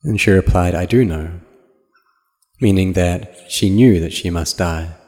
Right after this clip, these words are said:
And then the Buddha said, "So you, so you know then?" And she replied,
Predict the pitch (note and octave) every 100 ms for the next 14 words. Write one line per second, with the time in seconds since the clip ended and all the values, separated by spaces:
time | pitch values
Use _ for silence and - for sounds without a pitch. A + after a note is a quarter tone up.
0 | _ _ _ _ _ _ _ _ _ _
1 | _ _ _ _ _ A2 F#2+ F#2+ F#2+ E2+
2 | - F2 F#2 - F#2 F#2 F2+ F#2 - F#2+
3 | F#2 G#2 C3 F#2+ E2 E2 F2+ - _ -
4 | - _ - G2 F2+ - F2+ F2 E2+ F2+
5 | - E2+ E2+ E2